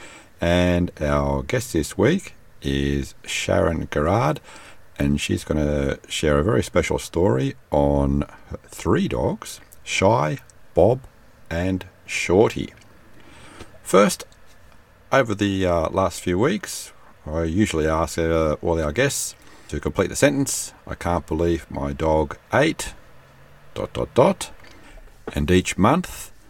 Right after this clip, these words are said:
I'm going to ask for your help in selecting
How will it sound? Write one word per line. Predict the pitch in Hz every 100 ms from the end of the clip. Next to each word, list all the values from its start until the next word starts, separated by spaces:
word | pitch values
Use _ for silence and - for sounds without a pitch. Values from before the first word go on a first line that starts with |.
| - - -
I'm | 73 76
going | 76 80 82
to | 80 80
ask | 85 85 - -
for | - - - 78 78 76
your | 73 80 76
help | 82 156 - - - - -
in | 76 78 80 85 85 82
selecting | - 85 101 - 104 104 98